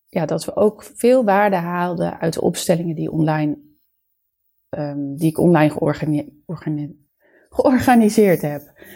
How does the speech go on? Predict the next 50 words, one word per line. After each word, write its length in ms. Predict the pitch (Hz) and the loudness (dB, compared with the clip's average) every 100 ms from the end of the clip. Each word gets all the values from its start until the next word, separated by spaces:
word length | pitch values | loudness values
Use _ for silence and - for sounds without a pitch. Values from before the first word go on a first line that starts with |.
| - 190 - | -18 -12 2
En 360 | 214 202 190 - | 4 4 0 -4
ik 100 | - | -2
kom 160 | 180 | 0
soms 220 | 170 175 | 0 -2
niet 140 | 180 170 | -2 -2
helemaal 240 | 165 165 | -2 -4
uit 140 | 147 143 | -6 -8
mijn 140 | 151 | 0
woorden, 460 | 226 294 240 269 233 | 2 4 2 0 -4
maar 140 | 208 | -4
dat 200 | 185 - | -6 -6
komt 220 | 226 214 | -6 -6
vooral 240 | - 196 202 | -2 0 2
omdat 240 | 190 175 | 2 0
er 80 | 175 | -2
in 80 | 180 | 0
mijn 160 | 170 | 0
hoofd 280 | 156 196 190 | 2 0 0
heel 180 | 202 247 | 0 0
veel 100 | - | 0
gedachten 380 | 180 196 - 208 | 0 0 0 0
zijn. 440 | 170 175 247 - - - - _ | 2 2 -2 -8 -20 -20 -20 _
En 480 | 175 175 170 165 - | -2 0 -2 -6 -6
dan 340 | 165 175 175 | 0 0 0
pak 180 | 175 208 | -4 -6
ik 100 | 202 | -2
niet 140 | 190 180 | 0 2
de 80 | |
juiste 380 | 180 180 180 180 | 2 2 0 -2
woorden 320 | 165 185 160 | 0 0 0
daarbij. 440 | 147 143 143 147 233 | -4 -2 0 2 2
Misschien 300 | - - 170 | 0 -2 -2
herken 300 | 151 165 156 | -2 -2 -2
je 60 | |
dat 180 | 151 143 | -4 -4
wel. 220 | 151 170 | -2 -2
Maar 920 | 277 - _ - - - - _ _ 202 | -4 -10 _ -20 -20 -20 -20 _ _ 0
in 60 | |
ieder 60 | 254 | 0
geval, 400 | - 247 240 220 | 2 2 4 2
eh, 80 | 196 | -2
de 100 | - | 0
op-, 240 | 247 254 - | 0 0 -2
online 320 | 226 220 214 | 2 2 0
opstellingen 560 | 233 - 220 214 208 202 | -4 0 0 2 0 0
zijn 360 | 190 190 185 - - - _ _ | 0 -2 -4 -10 -20 -20 _ _
heel 300 | 208 226 226 | 2 2 2
positief 500 | 226 208 196 226 214 | 2 0 2 -2 -2
vergaan. 440 | 196 - 202 220 | -4 -2 0 0
Ik, 100 | 220 | 0